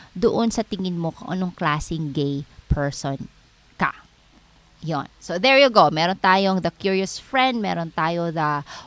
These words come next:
over-advised teacher, meron the provoker friend, ah, meron naman the, "Yeah, alam na namin matagal na,"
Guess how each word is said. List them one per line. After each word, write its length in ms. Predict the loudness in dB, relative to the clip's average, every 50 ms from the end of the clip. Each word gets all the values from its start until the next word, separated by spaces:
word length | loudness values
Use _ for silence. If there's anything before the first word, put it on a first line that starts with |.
| -10 2
over-advised 1160 | 6 6 6 8 8 6 6 6 4 4 4 4 6 4 4 2 0 -2 -4 -8 -10 -12 -16 -20 _ _ _ -20 _ _ -20 -14
teacher, 800 | _ -10 -10 -10 _ -6 0 2 2 4 4 4 4 2 0 -2 _ -12 -20 -20 -20 -10 -6
meron 360 | -4 -2 -2 -2 -4 -6 -6 -6
the 80 | -8
provoker 640 | -4 -2 -2 -2 2 6 6 6 6 6 4 4 4
friend, 880 | 4 0 -2 2 4 4 6 6 6 4 4 2 0 -2 -2 -6 -6 -6 -10 _ _ -20 -20 -20 -20 _ _ _ _ _ _ _ -20 _ _ -20 _ _ _ _ -10 -6
ah, 600 | -4 -4 -2 -2 -2 -2 -4 -6 -8 -10 -10 -8 -6
meron 440 | -2 0 2 2 2 2 0 0 -2
naman 400 | -2 -2 -2 -2 -2 -2 -4 -4
the, 200 | -2 -2 0 0 0 0 0 0 -2 -2 -4 -6 -10 -16 -20 _ _ _ _ _ _ _ _ _ _ _ _
"Yeah, 320 | 4 8 10 10 10 10 8
alam 240 | 6 4 6 6 4
na 80 | 4
namin 320 | 4 4 4 4 2 2 0
matagal 440 | -2 -2 -2 -2 -2 -2 -4 -2
na," 200 | -4 -4 -6 -6